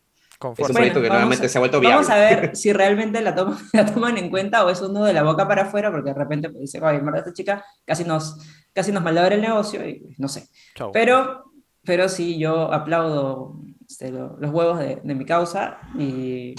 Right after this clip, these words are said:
Speaker 3: sí, me parece excelente que al final haya terminado negociando una buena cifra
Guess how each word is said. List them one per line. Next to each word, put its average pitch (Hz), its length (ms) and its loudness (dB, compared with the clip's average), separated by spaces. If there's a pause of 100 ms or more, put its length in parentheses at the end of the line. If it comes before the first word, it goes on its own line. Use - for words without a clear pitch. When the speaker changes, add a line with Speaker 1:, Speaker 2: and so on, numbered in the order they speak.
(140)
Speaker 3:
sí, 190 200 -6
me 160 120 -4
parece 165 320 -2
excelente 170 500 -2
que 135 380 -4
al 139 80 -4
final 156 260 -4
haya 165 140 0
terminado 151 340 -4
negociando 151 380 -6
una 147 160 -2
buena 165 360 -2
cifra 160 560 -4